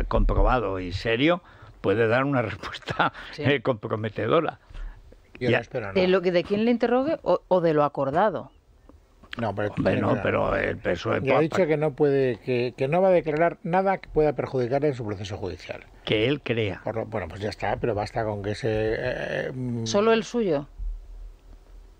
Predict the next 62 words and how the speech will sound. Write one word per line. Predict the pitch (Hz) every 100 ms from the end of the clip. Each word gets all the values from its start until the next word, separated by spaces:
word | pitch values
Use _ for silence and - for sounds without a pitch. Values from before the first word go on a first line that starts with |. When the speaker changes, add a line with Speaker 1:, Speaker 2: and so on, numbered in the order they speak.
| - - - -
Speaker 1:
¿Se | - 156
puede | 127 196 240
uno | 240
Speaker 3:
Señoría, | 226 208 196 214
Speaker 1:
negar | 180 170
Speaker 3:
señoría, | 170 165 -
Speaker 1:
a | 175
declarar? | 190 143 143 175 160
Speaker 3:
eh, | 143 139 143 135 - - - - -
invoco | 220 170 165 214 185 208
mi | 202
derecho | 185 185 208 214
a | 196
no | 185
perjudicar | 185 165 170 160 185
Speaker 1:
No, | 185
pero | 139
es | 170
que |
Speaker 3:
mi | 165
Speaker 1:
no | 151
hay | 143
Speaker 3:
proceso | 151 123
Speaker 1:
señoría. | 117 139 143 101
Speaker 3:
judicial. | 92 - - - -
Speaker 1:
Es | -
que | - 151
no | 117
hay | 143
Speaker 3:
Ah, | -
Speaker 1:
señoría | - 92 110
Speaker 3:
sí, | 120
Speaker 1:
ahí. | 147 160
Speaker 3:
sí, | 123 117 160
a | 123 107
Speaker 2:
Y |
Speaker 3:
los, | 170
Speaker 2:
bueno, | 170 165
son | 151
Speaker 3:
a, | 156
Speaker 2:
los, | 156 147
Speaker 3:
se | 156
les | 151
Speaker 2:
los | 160 147
Speaker 3:
llama | 156 147 139
Speaker 2:
diputados | 120 147 156 160 170
son | -
Speaker 3:
señorías, | 123 170 147 139 - 156
a |
los | 143
Speaker 2:
señorías. |
Speaker 3:
diputados |
se | 135
les |
Speaker 1:
Ya, | 135
Speaker 3:
llama | 120
Speaker 1:
ya, | 123
Speaker 3:
señorías. | 131 160
Speaker 1:
pero | 92 90
no | 107 110
señoría | - 113 101 101 92 82
juez. | 90 -